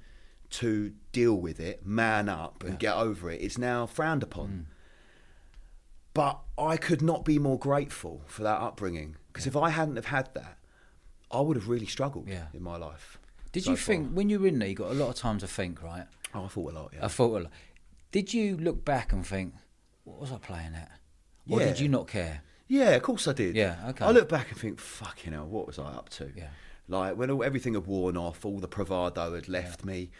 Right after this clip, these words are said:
Speaker 1: all the, all the juice was out my system.
Speaker 2: Yeah.
Speaker 1: It was just me now, you know, and I, I thought, "Oh, fucking hell, Toby, you've been a right cunt, haven't you?"
Speaker 2: Yeah.
Speaker 1: And, but <laughs> obviously, yeah,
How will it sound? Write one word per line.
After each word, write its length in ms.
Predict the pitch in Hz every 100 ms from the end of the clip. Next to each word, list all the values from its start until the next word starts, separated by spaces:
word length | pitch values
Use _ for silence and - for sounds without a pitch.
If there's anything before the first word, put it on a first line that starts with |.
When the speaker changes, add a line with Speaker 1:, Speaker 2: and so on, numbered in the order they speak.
| - - -
Speaker 1:
all 160 | 104 95
the, 120 | 82 -
all 160 | 98 101
the 100 | 87 -
juice 340 | - 98 87 -
was 100 | 90
out 160 | 87
my 60 | 85
system. 680 | - 87 - 95 85 80 80 -
Speaker 2:
Yeah. 60 | - - - - - - -
Speaker 1:
It 40 | 92
was 120 | 95
just 160 | 95
me 400 | 107 120 98 80 - -
now, 260 | 90 87 85
you 120 | 87
know, 220 | 87 95 101 - 104 -
and 280 | 104 98
I, 220 | 98 98 98
I 40 |
thought, 400 | - 104 95 - - - - _ - - -
"Oh, 40 |
fucking 360 | - - - 76
hell, 100 | 71
Toby, 360 | 69 71 71 71
you've 80 | 71
been 140 | 71
a 40 | 69
right 260 | 76 -
cunt, 240 | - 78 -
haven't 180 | - -
you?" 80 | 85
Speaker 2:
Yeah. 180 | 80 71 - - - - - - -
Speaker 1:
And, 480 | 101 101 92 92 87 - - - - - - _ - -
but 380 | 117 - 554 - - -
<laughs> 220 | - -
obviously, 500 | 151 143 - - 117 - - - - -
yeah, 340 | 131 113 90